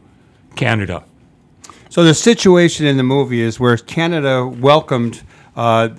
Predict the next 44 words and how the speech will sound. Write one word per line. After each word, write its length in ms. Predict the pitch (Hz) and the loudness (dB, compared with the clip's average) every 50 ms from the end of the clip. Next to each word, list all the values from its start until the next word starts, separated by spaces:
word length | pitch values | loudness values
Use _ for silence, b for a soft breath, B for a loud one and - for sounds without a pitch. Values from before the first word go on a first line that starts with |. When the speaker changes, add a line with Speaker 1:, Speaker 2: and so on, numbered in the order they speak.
| - - - | -20 -18 -12
Speaker 2:
resistors 600 | 131 131 120 107 143 147 139 - - 131 117 101 | -10 -8 -6 -2 -2 -4 -4 -4 -6 -8 -8 -6
during 260 | - 139 131 127 123 | -4 -2 -2 0 0
the 80 | 120 113 | -2 -2
Vietnam 580 | 110 120 120 120 123 123 117 120 120 113 113 | -2 -2 -4 -4 -4 -4 -4 -2 -2 -2 -2
War. 320 | 110 101 95 92 95 - _ B B B B B B B B B - | -4 -4 -6 -10 -12 -14 _ B B B B B B B B B -2
Uh, 380 | 127 120 120 117 117 117 127 - - - 135 | 0 0 0 0 0 -2 -4 -6 -12 -16 -8
during 240 | 123 151 156 165 160 | -2 0 0 2 2
the 60 | 151 | 2
Iraq 420 | 147 139 135 147 156 175 180 - 147 | 0 0 0 2 2 0 0 -2 -4
War, 220 | 139 135 131 127 | -2 0 0 0
that 220 | 123 135 135 131 | 0 -2 -4 -4
shifted, 580 | - - - 156 139 120 - - 107 95 - - | -6 -6 -4 -4 -4 -4 -4 -10 -12 -12 -12 -10
partly 300 | - 131 131 143 139 135 | -6 -4 -4 -4 -4 -6
because 340 | 123 123 - - 143 127 110 | -8 -8 -8 -6 -6 -6 -6
of 60 | 117 | -6
Harper, 480 | 101 113 135 139 139 139 - 139 135 127 | -6 -2 -2 -2 -2 -2 -4 -6 -4 -2
maybe 280 | 123 123 123 117 120 117 | -2 -2 -2 -2 -4 -6
it 40 | |
was 180 | 110 107 104 - | -6 -6 -8 -10
a 40 | 107 | -10
different 380 | 107 120 110 - - 107 98 - | -10 -10 -10 -8 -8 -10 -10 -8
time, 420 | - 143 143 139 139 139 135 131 B B B B B B - | -6 -4 -2 -2 -2 -2 -4 -6 B B B B B B -4
and 120 | 120 123 | -2 0
there 100 | 131 131 | 0 0
was 140 | 127 123 117 | 0 0 0
also 360 | 151 160 175 165 - 160 147 | 2 2 0 0 0 -2 -2
the 240 | 131 139 139 147 139 | -2 -2 -6 -4 -4
issue 300 | 135 131 - - 135 131 123 | -6 -4 -4 -2 -2 0 0
of 160 | 120 107 110 | 0 -2 -2
whether 240 | 127 123 117 123 107 | -2 -2 -2 -4 -6
people 420 | - - 147 131 - - 131 123 | -6 -8 -8 -8 -4 -4 -4 -4
had, 400 | 117 123 120 117 117 117 117 - - - | -2 -2 0 0 -2 -2 -4 -8 -16 -10
uh, 320 | 117 117 113 110 110 107 104 b b b b b b b - | -4 -2 -2 -2 -2 -4 -6 b b b b b b b -12
uh, 240 | - 127 120 120 120 | -8 -6 -4 -4 -4
in, 260 | 135 131 123 120 120 127 | -4 -4 -4 -4 -4 -4
w-, 460 | - - 131 123 135 156 - - - - - - | -8 -12 -14 -12 -14 -14 -14 -16 -18 -18 -10 -2
back 240 | - 143 147 147 - | 0 2 2 2 0
in, 260 | 143 131 123 127 135 - - 143 143 131 | -2 -2 -2 -4 -6 -8 -12 -16 -16 -12
during 380 | 127 135 117 110 143 139 135 131 | -12 -10 -6 -2 0 2 2 2
the 100 | 127 120 | 2 0
Vietnam 640 | 107 104 127 127 143 143 131 131 143 160 160 151 139 | 0 0 0 -2 0 0 0 2 2 2 2 2 2
War, 260 | 120 110 113 113 117 | 2 0 0 0 -2
it 60 | 120 | -2
was 260 | 113 117 98 - - | -4 -6 -6 -8 -12